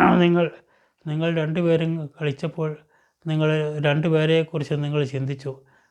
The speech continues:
ഇതാ ചെറുപ്പക്കാരൻ നിങ്ങളെക്കുറിച്ച് ചിന്തിച്ചു. നിങ്ങളുടെ തല വെട്ടുമെന്ന് ആ ഇത്, ഇതുകൊണ്ടാണ് നിങ്ങളെ വീണ്ടും ജയിക്കാൻ പ്രേരിപ്പിച്ചത്. ഈ മറ്റു മനുഷ്യരുള്ള, മനുഷ്യരോടുള്ള ഈ അനുകമ്പയാണ് മനുഷ്യർക്ക് വേണ്ടത് എന്ന് അദ്ദേഹം, അദ്ദേഹം കൂട്ടിച്ചേർത്തു.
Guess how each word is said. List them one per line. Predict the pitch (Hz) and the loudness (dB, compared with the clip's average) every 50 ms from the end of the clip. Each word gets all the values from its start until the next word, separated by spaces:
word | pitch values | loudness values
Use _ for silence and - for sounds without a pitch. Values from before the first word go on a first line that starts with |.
| _ _ - | _ _ -8
ഇതാ | 143 143 143 143 139 | -6 -4 -2 -2 -2
ചെറുപ്പക്കാരൻ | - 160 139 143 143 160 147 156 156 147 143 147 | 0 0 0 0 0 -2 0 0 0 0 0 0
നിങ്ങളെക്കുറിച്ച് | 143 147 147 151 156 151 - 156 139 131 143 | 0 0 2 0 0 0 -2 -4 -2 0 0
ചിന്തിച്ചു. | 135 131 131 135 127 - 139 139 - _ _ _ _ | 0 0 -2 -4 -4 -6 -8 -10 -10 _ _ _ _
നിങ്ങളുടെ | 165 151 147 156 160 156 | -4 0 2 2 2 2
തല | 147 151 139 139 156 | 0 0 0 0 0
വെട്ടുമെന്ന് | 160 160 151 151 - 151 156 147 151 147 147 143 143 _ - - _ _ _ - 151 | 0 0 -2 -2 -4 -4 -2 -2 -2 -2 -4 -6 -10 _ -20 -20 _ _ _ -8 -6
ആ | 143 143 147 151 151 - _ _ _ _ _ _ - | -4 -4 -4 -4 -6 -10 _ _ _ _ _ _ -4
ഇത്, | 156 151 151 | -2 -2 0
ഇതുകൊണ്ടാണ് | 147 156 151 151 160 156 156 156 156 147 143 147 139 139 | 0 2 4 4 4 4 4 4 2 2 2 0 0 0
നിങ്ങളെ | 139 143 143 147 151 147 | 0 0 2 2 2 2
വീണ്ടും | 139 143 151 151 151 147 139 | 2 2 2 2 2 0 0
ജയിക്കാൻ | 139 135 139 139 - 151 147 143 | 0 0 0 0 0 -2 -2 0
പ്രേരിപ്പിച്ചത്. | 131 135 135 135 131 139 131 135 131 123 131 123 123 127 - _ _ _ _ _ _ _ 147 | 0 0 2 2 2 0 -2 -4 -4 -2 -2 -4 -4 -6 -12 _ _ _ _ _ _ _ -4
ഈ | 147 151 | -2 0
മറ്റു | 151 143 143 139 - 151 | 0 0 -2 -2 -2 -2
മനുഷ്യരുള്ള, | 151 147 143 135 - 156 147 139 | -2 -2 -2 -2 -2 -2 -2 0
മനുഷ്യരോടുള്ള | 135 139 139 123 143 143 156 151 151 147 147 143 | 0 -2 -2 -2 0 2 2 2 2 2 2 2
ഈ | 139 139 | 2 2
അനുകമ്പയാണ് | 139 135 135 139 139 143 143 143 143 139 131 131 135 131 - - - - _ _ _ - | 2 0 0 -2 -2 -2 0 0 0 0 0 -2 -4 -6 -10 -16 -20 -20 _ _ _ -10
മനുഷ്യർക്ക് | 143 131 127 - 156 147 143 - - 151 | -6 -6 -2 0 0 0 0 0 -2 0
വേണ്ടത് | 135 131 131 135 131 139 131 127 123 - - _ _ _ _ _ _ _ | 0 0 0 0 -2 -2 -4 -4 -6 -10 -14 _ _ _ _ _ _ _
എന്ന് | 147 135 135 139 | -6 -2 -2 -2
അദ്ദേഹം, | 135 135 - - - - - 139 139 135 | -2 -4 -10 -18 -14 -6 -2 0 0 0
അദ്ദേഹം | 135 127 143 143 139 143 143 139 135 | 0 0 2 2 4 4 4 2 4
കൂട്ടിച്ചേർത്തു. | 135 143 139 147 151 139 139 135 131 127 - 135 123 | 4 4 4 4 2 2 2 2 2 0 -2 -8 -12